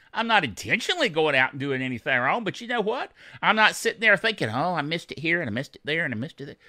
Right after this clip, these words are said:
See, that's, that'll give you a bad attitude right there. You'll always be morose. You'll always be down. You'll always be thinking, "Where did I miss it?"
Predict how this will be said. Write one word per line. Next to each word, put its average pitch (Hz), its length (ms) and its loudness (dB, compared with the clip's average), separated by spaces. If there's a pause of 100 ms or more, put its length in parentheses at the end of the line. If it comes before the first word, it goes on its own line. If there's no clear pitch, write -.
(160)
See, 240 180 -4
that's, 269 420 2
that'll 220 260 -2
give 196 220 -8
you 175 80 -2
a 151 40 -2
bad 160 260 2
attitude 190 440 -2
right 262 240 2
there. 143 400 -6 (460)
You'll 185 160 8
always 226 320 6
be 247 180 -4
morose. 247 500 0
You'll 214 120 0
always 226 340 2
be 240 180 -6
down. 240 400 -2
You'll 170 140 2
always 214 320 4
be 240 140 -6
thinking, 220 400 -6
"Where 202 200 6
did 240 160 2
I 240 120 2
miss 254 320 -6
it?" - 140 -12